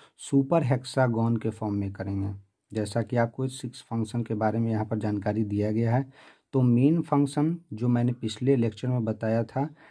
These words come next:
कि टैन theta, साइन theta और कॉस theta होता है, ये भी मैंने बताया था कि टैन theta का जो रेसिप्रोकल फंक्शन होता है वो आपका कॉट theta कहलाता है।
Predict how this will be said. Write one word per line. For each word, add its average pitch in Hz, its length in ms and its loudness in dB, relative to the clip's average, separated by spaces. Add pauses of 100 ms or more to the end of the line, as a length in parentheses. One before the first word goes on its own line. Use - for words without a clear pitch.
(160)
कि 120 80 -2
टैन 123 360 2
theta, 127 300 0
साइन 117 280 0
theta 113 240 -6
और 117 180 0
कॉस 107 380 -4
theta 98 260 -6
होता 98 240 -8
है, 98 200 -6 (280)
ये 110 80 -2
भी 117 180 2
मैंने 127 260 2
बताया 123 280 0
था 120 120 -6
कि 120 140 -6
टैन 127 340 0
theta 135 320 -2
का 139 60 0
जो 131 160 2
रेसिप्रोकल 127 680 -4
फंक्शन 113 380 -4
होता 101 300 -4
है 123 60 -6 (480)
वो 113 280 -2
आपका 107 360 -2
कॉट 117 420 0
theta 101 300 -6
कहलाता 98 440 -4
है। 98 180 -6